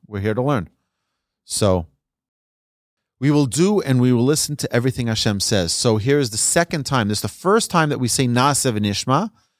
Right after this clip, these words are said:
What we said previously is Kol Asher Diber Hashem Naaseh. Everything that Hashem says, we will do. But now we say we will do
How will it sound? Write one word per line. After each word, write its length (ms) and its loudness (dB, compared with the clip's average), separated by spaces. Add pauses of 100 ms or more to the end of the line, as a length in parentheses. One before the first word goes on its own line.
(440)
What 200 -2
we 100 2
said 260 0
previously 560 0
is 140 0
Kol 340 0
Asher 240 0
Diber 420 0
Hashem 300 -2
Naaseh. 320 0
Everything 440 0
that 120 0
Hashem 560 -4
says, 640 0
we 140 0
will 160 2
do. 400 -2 (420)
But 140 -4
now 280 0
we 160 -2
say 280 0
we 180 0
will 180 2
do 500 0